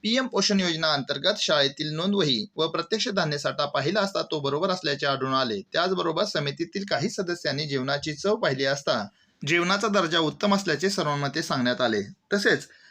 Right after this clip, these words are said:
करारनाम्यानुसार स्वयंपाकींनी जेवण विद्यार्थ्यांना जागेवर वाढावे असे सर्वांमते ठरवण्यात आले. या ठिकाणी जी काही तुमच्या शाळेमध्ये समस्या असेल ती त्या ठिकाणी लिहू शकता.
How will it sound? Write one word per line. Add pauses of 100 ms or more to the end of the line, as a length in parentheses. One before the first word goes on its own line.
(120)
करारनाम्यानुसार
स्वयंपाकींनी
जेवण
विद्यार्थ्यांना
जागेवर
वाढावे
असे
सर्वांमते
ठरवण्यात
आले. (360)
या
ठिकाणी
जी
काही
तुमच्या
शाळेमध्ये
समस्या
असेल
ती
त्या
ठिकाणी
लिहू
शकता.